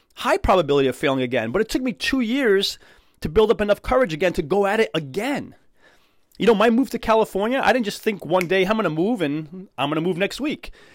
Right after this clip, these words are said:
It took me, like, four months. That was a quicker proce-, process, right? It wasn't four years, six years, two years.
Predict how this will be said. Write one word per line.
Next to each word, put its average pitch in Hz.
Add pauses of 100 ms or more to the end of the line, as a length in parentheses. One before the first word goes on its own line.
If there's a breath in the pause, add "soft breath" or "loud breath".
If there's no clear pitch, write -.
(200 soft breath)
It 202
took 269
me, 240
like, 220
four 247
months. 220
That 160
was 262
a -
quicker -
proce-, -
process, 135
right? 151
It 180
wasn't 151
four 147
years, 151 (160)
six -
years, 156
two -
years. 180